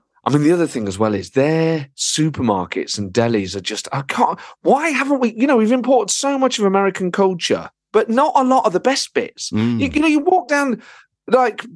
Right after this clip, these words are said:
Speaker 1: Amsterdam Avenue or whatever in the Upper West Side, and every, what you call, like, a newsagent is bigger. They've all got a deli counter, and they make you these huge sandwiches.
Speaker 2: Mm.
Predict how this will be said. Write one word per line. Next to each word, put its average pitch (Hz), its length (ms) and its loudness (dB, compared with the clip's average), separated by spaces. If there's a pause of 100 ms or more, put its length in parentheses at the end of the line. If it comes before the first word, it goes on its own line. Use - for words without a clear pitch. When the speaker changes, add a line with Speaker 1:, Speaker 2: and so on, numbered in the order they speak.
(140)
Speaker 1:
Amsterdam 220 460 0
Avenue 180 260 0
or - 40 4
whatever 113 260 0
in 120 80 2
the 131 80 2
Upper 139 160 0
West 135 180 2
Side, 110 240 -2
and 156 160 -4
every, 285 460 0
what 180 320 -2
you 196 120 -2
call, 196 280 0 (160)
like, 180 180 0
a 185 40 -2
newsagent 175 580 0
is 131 140 -2
bigger. 123 440 0
They've 208 140 2
all 349 140 4
got 269 180 0
a - 40 -12
deli 240 260 2
counter, 107 600 -4 (520)
and 247 180 2
they 254 80 4
make 254 140 2
you 247 80 0
these 240 320 0
huge 294 400 2
sandwiches. 220 760 -4 (100)
Speaker 2:
Mm. 65 360 -6